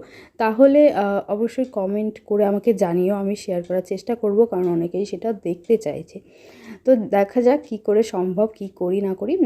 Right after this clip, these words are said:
তো শেয়ার করার অবশ্যই চেষ্টা একটা থাকবে, যদি ভিডিও রেডি করতে পারি অবশ্যই তোমাদের সাথে রাধা মাধবের সারাদিনের রুটিনটা শেয়ার করব। তো সবশেষে দেখো গোপালকে একটুখানি খাইয়ে দিলাম।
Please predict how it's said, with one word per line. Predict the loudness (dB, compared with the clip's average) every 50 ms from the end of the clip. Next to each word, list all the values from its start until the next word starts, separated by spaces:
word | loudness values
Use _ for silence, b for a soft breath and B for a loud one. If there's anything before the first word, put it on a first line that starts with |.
| 0 -2 -2
তো | -2 -4 -4
শেয়ার | -2 -2 0 2 2 2 2
করার | -2 -2 -2 0 0 0
অবশ্যই | -2 -4 -6 -6 -8 -6 -4 -2 -2 -2
চেষ্টা | -2 -6 -6 -6 -6 -6
একটা | -6 -4 -6 -8
থাকবে, | -6 -4 -4 -2 -2 -2 0 0 0 0 B B -16 B B B B B B B _ -10 -2 0
যদি | 2 2 2 2
ভিডিও | 2 0 2 4 4 4
রেডি | 4 2 0 -2
করতে | -6 -8 -8 -8 -8 -10
পারি | -6 -4 -2 0 0 2
অবশ্যই | 2 0 0 -4 -4 -2 -2 -2
তোমাদের | -2 -4 -6 -6 -6 -6
সাথে | -8 -10 -10 -10 -10 -10 -10 _ _ _
রাধা | -2 0 2 2 2
মাধবের | 2 2 4 4 4 2
সারাদিনের | 2 0 -2 -2 -2 0 0 0 0 -2 -2
রুটিনটা | -4 -4 -4 -6 -4 -4 -4 -4
শেয়ার | -4 -6 -6 -6 -6 -8
করব। | -10 -10 -8 -6 -6 -6
তো | -6 -8
সবশেষে | -6 -4 -6 -6 -4 -6 -4 -2 0 0
দেখো | 0 0 -2 -2
গোপালকে | -2 -2 -2 -2 -2 -2 -2
একটুখানি | -4 -4 -4 -4 -4 -4 -6 -6
খাইয়ে | -6 -4 -4 -2 -2
দিলাম। | -2 -4 -4 -4